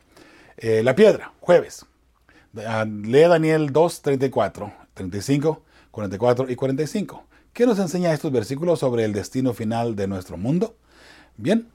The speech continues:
dice Daniel dos, treinta y cuatro, "Estabas mirando hasta que una piedra fue cortada, no con mano, e hirió a la imagen en sus pies de hierro y de barro cocido y los desmenuzó".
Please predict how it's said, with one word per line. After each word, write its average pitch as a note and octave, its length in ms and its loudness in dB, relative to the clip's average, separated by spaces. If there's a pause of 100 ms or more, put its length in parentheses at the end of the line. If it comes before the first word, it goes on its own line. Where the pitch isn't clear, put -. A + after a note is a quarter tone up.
(440)
dice B2+ 580 0
Daniel A#2 460 0
dos, A2+ 180 0
treinta A#2 220 -6
y - 20 -16
cuatro, - 360 0 (220)
"Estabas F3 800 2 (320)
mirando D#3 480 2
hasta B2 240 -4
que - 80 -8
una D3+ 220 -2
piedra C#3 240 2
fue D#3 140 -4
cortada, C3+ 420 2
no E3+ 140 -2
con E3 180 -2
mano, C3+ 340 0 (240)
e C3+ 120 -2
hirió C3 340 0
a F#3 40 2
la F3 100 0
imagen D#3+ 380 -4
en B2+ 60 -2
sus A2+ 200 -10
pies E3 440 -4 (280)
de A#2 140 -4
hierro E3 380 0
y B2+ 140 -2
de A#2 80 0
barro A#2 280 0
cocido D3+ 440 -2
y D#3 100 0
los D#3+ 180 -2
desmenuzó". E3 560 -2